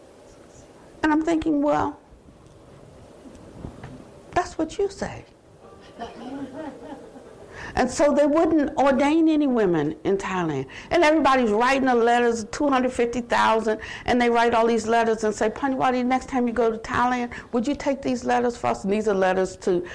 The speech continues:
that say, "Please allow women." I'm like, "No,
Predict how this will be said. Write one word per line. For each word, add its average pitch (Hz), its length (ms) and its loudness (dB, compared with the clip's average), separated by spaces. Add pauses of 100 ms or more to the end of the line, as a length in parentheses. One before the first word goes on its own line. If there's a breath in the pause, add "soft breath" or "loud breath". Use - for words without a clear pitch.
(180 loud breath)
that 185 140 2
say, 175 420 2 (180 loud breath)
"Please 220 320 0
allow 170 320 4
women." 170 460 0
I'm 440 80 0
like, 427 140 4 (200)
"No, - 340 2